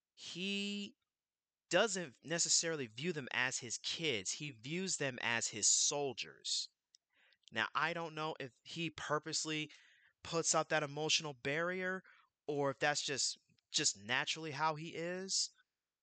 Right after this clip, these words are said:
but that is not something a kid needs. He doesn't need, D-, Damian doesn't need to be taught how to be a proper soldier. He grew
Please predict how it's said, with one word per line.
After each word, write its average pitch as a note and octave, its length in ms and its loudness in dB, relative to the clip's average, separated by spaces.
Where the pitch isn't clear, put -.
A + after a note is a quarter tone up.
but C3+ 380 0
that E3+ 240 2
is C3+ 280 -2
not C#3+ 380 0
something C#3+ 580 2
a B2 120 -2
kid C3+ 520 -2
needs. A2 760 -2
He F#3 480 -4
doesn't E3+ 440 2
need, D#3+ 340 -4
D-, - 80 -4
Damian A3 360 2
doesn't D#3+ 300 0
need D#3 200 -6
to C#3+ 60 -8
be C3 100 -8
taught C3+ 300 2
how C#3 140 2
to C3+ 80 0
be B2 160 -4
a A2 60 -2
proper A#2+ 400 -2
soldier. G#2+ 680 2
He F#3+ 200 -4
grew E3 300 -4